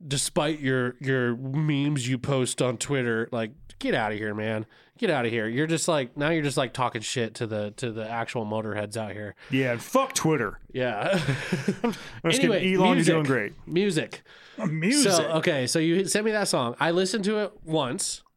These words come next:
Speaker 1: I was like,
Speaker 3: Okay.
Speaker 1: I kinda, I kinda like, but then
Speaker 2: What song
Speaker 1: we
Speaker 2: do
Speaker 1: s-,
Speaker 2: we leave off on?
Speaker 1: we started,
Speaker 3: Fallout.
Speaker 1: we
Speaker 2: Okay.
Speaker 1: started getting bombarded with, uh, aliens, and I started listening to news podcasts about the alien invasion.
Speaker 2: Hmm.
Speaker 1: And so I haven't listened to it as much as I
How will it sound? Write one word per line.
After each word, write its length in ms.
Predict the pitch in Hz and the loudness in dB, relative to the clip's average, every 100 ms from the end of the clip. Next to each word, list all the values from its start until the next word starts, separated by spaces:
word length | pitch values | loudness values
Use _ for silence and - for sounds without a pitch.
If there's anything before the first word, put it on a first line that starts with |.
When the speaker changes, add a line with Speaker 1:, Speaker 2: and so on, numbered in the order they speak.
| - | -2
Speaker 1:
I 100 | 143 | -2
was 100 | 143 | 0
like, 120 | - | 0
Speaker 3:
Okay. 80 | 135 | 0
Speaker 1:
I 120 | 147 | 0
kinda, 280 | 147 151 156 | 0 0 0
I 80 | 143 | -2
kinda 200 | 151 151 | 0 0
like, 200 | 143 143 | 0 0
but 220 | 139 120 | -4 -2
then 420 | 165 202 165 117 117 - | 0 2 0 -2 -8 -4
Speaker 2:
What 140 | 139 | -2
song 120 | - 160 | 2 4
Speaker 1:
we 20 | |
Speaker 2:
do 60 | 147 | 4
Speaker 1:
s-, 40 | |
Speaker 2:
we 80 | 131 | 4
leave 180 | 120 113 | 2 2
off 180 | 107 101 | 0 -2
on? 180 | 95 92 | -8 -2
Speaker 1:
we 120 | 156 | 2
started, 260 | 160 160 - 185 - | 6 6 6 4 0
Speaker 3:
Fallout. 0 | - - | -12 -6
Speaker 1:
we 80 | 170 | -2
Speaker 2:
Okay. 60 | - | 0
Speaker 1:
started 340 | 202 190 190 | 2 2 2
getting 240 | 185 170 | 0 0
bombarded 800 | 156 165 160 156 185 185 147 135 147 | 2 2 2 2 2 2 0 -2 -2
with, 280 | 147 139 | -2 -2
uh, 220 | 147 135 135 | 0 0 0
aliens, 720 | 147 165 165 113 110 113 - - _ | 0 2 0 -2 -4 -6 -8 -14 _
and 120 | 151 139 | -4 -2
I 60 | |
started 300 | 139 170 156 | -2 0 0
listening 460 | 151 156 160 151 139 | 0 -2 -2 -2 -2
to 180 | 135 123 | -2 -2
news 300 | 123 147 139 | 0 -2 0
podcasts 520 | 147 127 127 123 117 | -2 -2 -2 -4 -4
about 200 | 127 123 | -2 -4
the 120 | 131 | -2
alien 300 | 135 131 123 | -4 -4 -4
invasion. 640 | 110 107 120 110 104 92 - - | -6 -4 -4 -4 -6 -12 -20 -18
Speaker 2:
Hmm. 180 | 107 95 87 | -16 -16 -10
Speaker 1:
And 100 | 123 | -6
so 100 | 127 | 0
I 60 | 131 | 0
haven't 280 | 139 151 147 | 2 0 0
listened 380 | 147 135 139 120 | -2 -2 -4 -4
to 140 | 123 | -4
it 220 | 113 113 - | -4 -4 -6
as 140 | 117 | -4
much 220 | 131 120 | -4 -2
as 120 | 131 123 | -2 -2
I 340 | 117 110 107 | -2 -4 -6